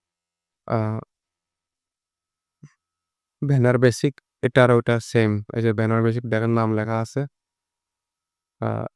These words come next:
এটা আর ওটা সেমই, দেখছেন? তিনটা ইমেজ দেখা, এই যে তিনটা ইমেজ। তো এটা আমি দেখালাম না, এটা অফ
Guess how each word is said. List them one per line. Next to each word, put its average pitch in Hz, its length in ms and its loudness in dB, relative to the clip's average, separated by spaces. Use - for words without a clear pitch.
এটা 117 160 2
আর 113 80 4
ওটা 113 220 2
সেমই, 107 360 -4
দেখছেন? 113 320 -2
তিনটা 113 360 0
ইমেজ 113 240 2
দেখা, 110 240 -4
এই 113 100 0
যে 110 140 0
তিনটা 110 320 0
ইমেজ। 107 300 -4
তো - 100 -6
এটা 113 220 0
আমি 110 220 2
দেখালাম 110 400 2
না, 110 100 -2
এটা 113 200 -4
অফ 107 180 -4